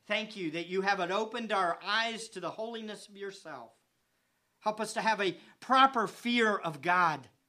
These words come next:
Help us, Lord, to see ourselves in light of our,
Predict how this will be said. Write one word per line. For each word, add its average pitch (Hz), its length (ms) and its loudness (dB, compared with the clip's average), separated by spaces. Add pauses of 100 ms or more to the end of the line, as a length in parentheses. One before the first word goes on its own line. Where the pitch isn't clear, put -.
(480)
Help 269 260 2
us, 220 200 -2
Lord, 233 240 -2
to 185 160 -4
see 254 400 -2
ourselves 202 720 0 (240)
in 202 180 -2
light 226 340 4
of 190 160 -2
our, 180 140 2